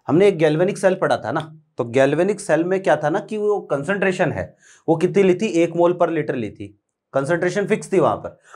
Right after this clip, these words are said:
और कंसंट्रेशन आपने एक एक ले रखी है, तो आप देखो जो log वाली टर्म है, log product by reactant, वो वैल्यू log वन हो जाएगी, और log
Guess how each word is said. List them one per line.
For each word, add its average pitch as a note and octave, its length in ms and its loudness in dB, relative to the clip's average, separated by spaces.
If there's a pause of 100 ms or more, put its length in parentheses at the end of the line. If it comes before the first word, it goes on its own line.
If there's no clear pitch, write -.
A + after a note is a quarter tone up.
(100)
और C3+ 140 2
कंसंट्रेशन F#3+ 640 0
आपने F3 300 2
एक D#3+ 200 -6
एक G#3 140 -2
ले F#3+ 140 2
रखी F#3+ 220 0
है, G3+ 60 0
तो G3+ 100 2
आप F3+ 140 6
देखो F3+ 260 -4
जो G3 200 0
log F3+ 320 2
वाली G3 200 2
टर्म E3+ 240 2
है, D3 80 2
log D3 400 2
product D3+ 380 -4
by E3+ 140 2
reactant, B2 480 -6 (380)
वो F3+ 120 4
वैल्यू G3+ 260 2
log D#3+ 380 2
वन G3+ 120 2
हो F#3+ 100 2
जाएगी, A2+ 360 -6 (300)
और D3 160 2
log D#3 280 2